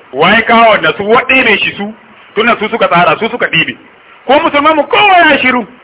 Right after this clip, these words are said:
wai ba, wai ba a yadda a karantar da ji-, jihadi ba, saboda me? Cikin jihadi wa qaluzu alaihim za ta shigo. Ashidda alal kufari za ta shigo. In har na suka addabe ku za ku yake su.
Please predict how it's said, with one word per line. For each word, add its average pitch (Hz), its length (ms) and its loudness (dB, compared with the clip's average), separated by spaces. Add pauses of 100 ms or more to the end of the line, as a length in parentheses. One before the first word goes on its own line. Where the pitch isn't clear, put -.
(120)
wai 196 200 0
ba, - 260 2
wai 220 160 2
ba 214 100 0
a 196 40 2
yadda 185 260 0
a 196 60 0
karantar 196 300 0
da 180 80 -2
ji-, 180 160 -8 (220)
jihadi 160 440 0
ba, 117 200 -6
saboda 185 280 0
me? 165 100 -6 (340)
Cikin 220 280 0
jihadi 196 280 0
wa 190 160 2
qaluzu 190 280 0
alaihim 185 320 0
za 165 100 0
ta 147 80 -8
shigo. 131 280 -10 (480)
Ashidda 220 380 0
alal 240 200 2
kufari 202 420 2
za 175 120 0
ta 156 100 -2
shigo. 139 280 -4 (360)
In 220 80 -2
har 262 200 2
na 269 180 2
suka 262 240 0
addabe 208 460 0
ku 208 100 0
za 226 140 2
ku - 80 -4
yake 175 400 0
su. 123 140 -8